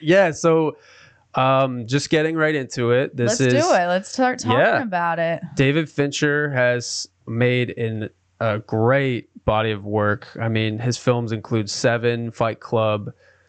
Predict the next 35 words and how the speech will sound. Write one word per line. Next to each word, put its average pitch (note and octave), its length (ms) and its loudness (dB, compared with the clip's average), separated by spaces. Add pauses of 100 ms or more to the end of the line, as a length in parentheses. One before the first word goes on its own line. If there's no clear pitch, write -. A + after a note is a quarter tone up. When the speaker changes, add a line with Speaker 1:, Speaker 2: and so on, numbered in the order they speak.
(200)
Speaker 1:
Zodiac, A#2+ 680 2
The B2 80 -12
Social A#2+ 360 -2
Network. A2+ 600 -2
These A#2+ 200 -2
are A#2 80 -4
just A2+ 220 -4
to A#2 60 0
name A2 180 0
a G#2 60 -4
few. C3 680 2 (120)
And A2 500 -4 (220)
this B2 240 2
is B2 120 -2
his A2+ 180 -4
twelfth A#2+ 400 0
film C3 460 -2
that B2+ 120 2
he's B2 160 -4
done. B2+ 340 0 (600)
And A#2 600 0 (500)
he C3+ 180 0
just B2+ 240 0
came B2+ 240 -2
off A#2+ 240 0
of A2 280 -8
Mank A2+ 360 -2
he A#2 120 -6
did A2 200 0
with G#2 220 -2
Netflix G2+ 580 -2
in G3+ 140 0
Speaker 2:
Mm-hmm. G3+ 100 2
Speaker 1:
twenty G3 200 0
twenty. A2+ 520 -2